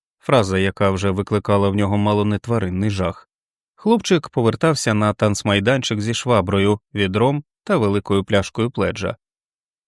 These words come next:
Одного разу прямісінько над його головою пролетіла порожня пивна бляшанка,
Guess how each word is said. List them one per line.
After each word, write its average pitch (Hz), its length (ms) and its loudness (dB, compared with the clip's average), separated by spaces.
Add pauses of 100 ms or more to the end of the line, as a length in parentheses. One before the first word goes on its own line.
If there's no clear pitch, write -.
(260)
Одного 185 380 2
разу 147 360 0
прямісінько 127 600 0
над 113 180 0
його 113 280 2
головою 113 560 0
пролетіла 117 580 -2
порожня 107 480 0
пивна 101 320 0
бляшанка, 98 720 -4